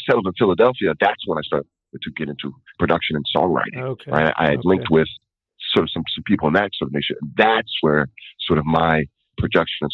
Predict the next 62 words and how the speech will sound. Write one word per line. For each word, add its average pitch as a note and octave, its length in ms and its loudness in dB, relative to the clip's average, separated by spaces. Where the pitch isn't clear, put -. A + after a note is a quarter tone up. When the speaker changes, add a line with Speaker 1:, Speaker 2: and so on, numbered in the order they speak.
Speaker 1:
songwriting C#2 440 -2
genesis - 360 -2
happened, D2+ 400 -2
was C2+ 140 -2
in B1+ 160 -2
Philadelphia. C2+ 560 -2
A - 80 2
great A2 340 2
town, F#2+ 300 2
like, D#2 180 0
just F2+ 200 -2
like E2+ 120 0
New F2 60 0
York D#2+ 220 0
City, D#2+ 180 0
an E2 80 2
amazing F2+ 540 2
city. A1 180 -4
Speaker 2:
By D#3+ 80 -2
the D#3+ 100 0
way, D#3+ 120 2
just D#3 220 -4
to G3 60 -4
go D#3+ 180 0
back C#3+ 320 -2
to D3 180 -2
when C3+ 180 -2
you B2+ 60 -8
talked D#3 260 -6
about C#3+ 260 -2
L C#3 180 -2
L B2 100 0
Cool C#3+ 380 -2
J, A#2+ 320 -6
so D#3 280 0
I D#3 120 -2
wanna F3 200 0
understand D#3 520 -2
this. C3+ 120 -4
So - 160 0
you D3+ 200 0
were F#3 180 2
out D#3+ 160 0
on D#3 140 -2
the C#3+ 80 -4
road D3+ 240 -2
performing D#3+ 520 -4
with B2 180 -4
him. B2+ 120 -6
You C3+ 100 -2
were D3 80 0
part C#3+ 220 -2
of B2+ 60 -8
his C3 120 -2
show, D#3 220 -2
yes? C3 340 -2
I'm C3 120 -6
guessing C#3 340 -4
you C3+ 80 -2
were C3 80 -2
playing C3 260 -6
keyboards? D3+ 580 -6